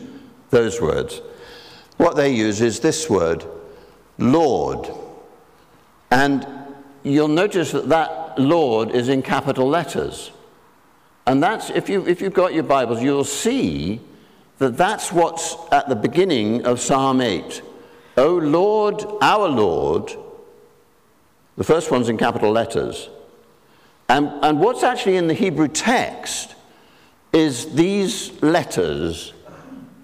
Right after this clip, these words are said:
obviously in Hebrew, not in English, <laughs> but Y H W H. And that is God's name. And,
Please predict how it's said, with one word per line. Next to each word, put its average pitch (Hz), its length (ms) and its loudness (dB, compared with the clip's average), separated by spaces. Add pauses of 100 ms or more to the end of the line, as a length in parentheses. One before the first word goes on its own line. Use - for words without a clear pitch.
(360)
obviously 104 400 0
in 87 80 -2
Hebrew, 87 320 0
not 98 160 2
in 98 140 0
English, 104 420 -2 (500)
<laughs> - 520 -12
but 131 260 0
Y 147 200 2
H 147 340 0
W 117 300 2
H. - 320 -6 (1400)
And 131 220 2
that 185 200 2
is 160 480 0 (760)
God's 143 720 0 (460)
name. 120 680 0 (180)
And, 143 320 0